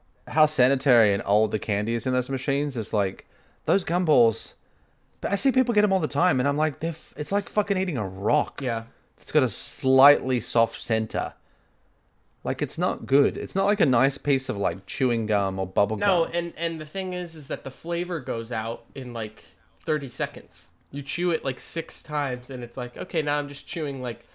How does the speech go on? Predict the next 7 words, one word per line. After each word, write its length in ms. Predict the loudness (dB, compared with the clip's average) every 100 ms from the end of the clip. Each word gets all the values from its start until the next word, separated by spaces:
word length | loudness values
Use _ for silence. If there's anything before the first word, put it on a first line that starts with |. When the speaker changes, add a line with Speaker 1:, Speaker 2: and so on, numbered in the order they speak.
| _ -8
Speaker 2:
rubber. 480 | -2 -2 -2 -6 -10 _ _ _ _ -10
All 120 | -4
right, 220 | -2 -4 -8 _ _
cool." 340 | -4 -2 -2 -6 _ _ -20 -20 _ _ _ _ _ _ _ _ _ _ _ _ -20 _ _ _
Speaker 1:
Yeah, 160 | 0 2
they're 100 | 4
definitely 680 | 2 0 -2 -4 -2 -4 -8